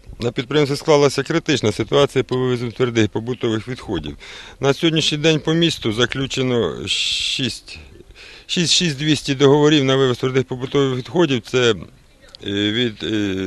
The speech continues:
вісімнадцяти тисяч населення. Тобто це складається, м, складає менше п'ятдесяти процентів.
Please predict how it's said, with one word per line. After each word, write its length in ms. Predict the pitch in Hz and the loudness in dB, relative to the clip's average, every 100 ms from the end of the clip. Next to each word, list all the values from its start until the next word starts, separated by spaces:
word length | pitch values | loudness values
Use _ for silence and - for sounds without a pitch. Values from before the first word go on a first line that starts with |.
| 95 120 | -4 -6
вісімнадцяти 520 | - 135 143 - 113 | -6 -2 -2 -2 -8
тисяч 320 | 135 123 117 | -6 -4 -4
населення. 600 | 127 - 98 80 80 80 - - - - | -4 -2 -2 -2 -6 -10 -14 -20 -20 -8
Тобто 240 | 139 120 | -4 -2
це 120 | 120 120 | -2 0
складається, 680 | 135 123 147 139 127 - | 0 4 4 6 4 0
м, 260 | 117 117 101 | -2 -2 -2
складає 360 | - 127 131 123 | -4 0 2 2
менше 300 | 127 107 120 | 2 2 -2
п'ятдесяти 340 | - 110 110 | -4 -6 -6
процентів. 640 | 117 117 143 127 98 76 | -6 -2 0 0 -2 -10